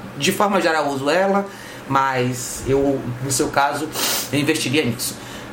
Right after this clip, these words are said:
Dá uma olhada nos meus vídeos que eu tenho introdução à caminhada estruturada. Introdução à condução na guia. Acho que esse é o título que tá aqui no YouTube, você vai poder encontrar. É muito importante vocês entenderem como introduzir o cachorro com a noção de condução da guia, tá?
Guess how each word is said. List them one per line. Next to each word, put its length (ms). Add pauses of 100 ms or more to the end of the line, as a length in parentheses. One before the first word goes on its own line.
Dá 140
uma 120
olhada 180
nos 80
meus 160
vídeos 220
que 60
eu 80
tenho 160
introdução 460
à 20
caminhada 300
estruturada. 420
Introdução 440
à 80
condução 440
na 120
guia. 300
Acho 140
que 60
esse 160
é 40
o 60
título 320
que 60
tá 100
aqui 140
no 80
YouTube, 300
você 160
vai 100
poder 220
encontrar. 520
É 60
muito 300
importante 340
vocês 260
entenderem 420
como 180
introduzir 400
o 40
cachorro 340
com 100
a 40
noção 240
de 100
condução 340
da 100
guia, 240
tá? 320